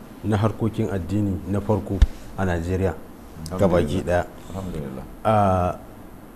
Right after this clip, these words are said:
Speaker 1: masu kallon mu za su so su ji, a, kasancewar an ɗaura maka wani aiki ne wanda baka da wani wanda ya gabace ka akan shi, yanzu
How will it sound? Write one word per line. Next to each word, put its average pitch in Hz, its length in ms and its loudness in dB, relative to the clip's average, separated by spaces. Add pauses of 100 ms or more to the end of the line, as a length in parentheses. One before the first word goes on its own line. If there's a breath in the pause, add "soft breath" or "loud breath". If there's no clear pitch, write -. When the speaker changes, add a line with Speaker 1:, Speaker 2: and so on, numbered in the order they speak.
(600)
Speaker 1:
masu 120 300 2
kallon 151 260 8 (100)
mu 127 80 6
za 120 100 4
su - 120 -4 (160)
so 104 120 -2
su 101 180 -6
ji, 98 480 0 (760)
a, 90 340 2 (120)
kasancewar 131 760 6
an 135 200 2
ɗaura 143 280 6
maka 117 220 2
wani 110 180 2
aiki 117 380 -2
ne 101 180 2 (580)
wanda 117 300 4
baka 135 300 4
da 117 100 4
wani 113 200 6
wanda 110 220 6
ya 101 60 6
gabace 90 440 0
ka - 140 -8
akan 101 240 -2
shi, 92 120 -6
yanzu 85 220 -2